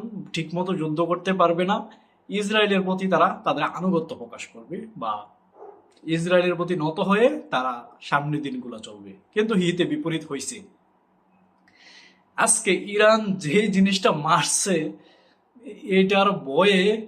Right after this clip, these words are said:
মানে ইসরায়েলি সেনাবাহিনী থর থর করে কাঁপতেছে। আর বর্তমানে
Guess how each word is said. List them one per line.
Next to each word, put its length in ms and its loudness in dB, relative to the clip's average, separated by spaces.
মানে 160 -6
ইসরায়েলি 540 0
সেনাবাহিনী 600 0
থর 200 4
থর 260 2
করে 200 0
কাঁপতেছে। 500 -8
আর 180 0
বর্তমানে 560 4